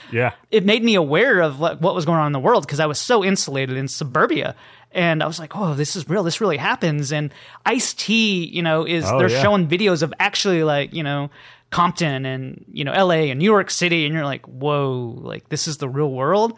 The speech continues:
Speaker 1: Yeah.
Speaker 2: And then all of a sudden, out of nowhere comes this song.
Speaker 1: Now, I
Speaker 2: And
Speaker 1: think of Biz Markie as a poor man's Fresh Prince. Like, he was
Speaker 2: Oh,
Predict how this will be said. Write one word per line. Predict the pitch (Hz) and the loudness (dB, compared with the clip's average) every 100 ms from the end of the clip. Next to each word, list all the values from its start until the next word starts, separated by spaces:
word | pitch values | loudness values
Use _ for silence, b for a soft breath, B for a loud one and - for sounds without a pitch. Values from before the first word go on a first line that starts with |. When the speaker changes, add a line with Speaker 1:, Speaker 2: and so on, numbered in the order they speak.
| B - | B -6
Speaker 1:
Yeah. | 104 107 | -2 -2
Speaker 2:
And | 170 | 0
then | 180 | 2
all | 196 277 | 4 4
of | |
a | 294 | 2
sudden, | - 285 269 208 185 190 - _ _ _ - | 0 2 2 2 0 -2 -10 _ _ _ -6
out | 214 | -4
of | 214 | 0
nowhere | 247 277 220 220 185 - - | 2 2 2 2 0 -8 -8
comes | 220 208 185 - _ _ - | -2 -2 -2 -6 _ _ -6
this | 170 143 | -2 -2
song. | - - - 220 247 180 185 B B B | -2 -2 2 4 4 4 0 B B B
Speaker 1:
Now, | 127 - | -6 0
I | 139 | 2
Speaker 2:
And | 180 | 4
Speaker 1:
think | 196 175 | 2 2
of | 139 | 2
Biz | 131 131 | 2 2
Markie | 127 117 - 117 | 2 0 0 0
as | 107 | 2
a | 107 | -2
poor | - 123 | 0 0
man's | 113 107 101 | 2 0 -2
Fresh | - 101 - - | -2 -6 -6 -10
Prince. | 87 - | -14 -12
Like, | - 104 | -8 -6
he | - 139 | 0 2
was | 135 120 104 - | 4 2 0 -4
Speaker 2:
Oh, | 139 | -4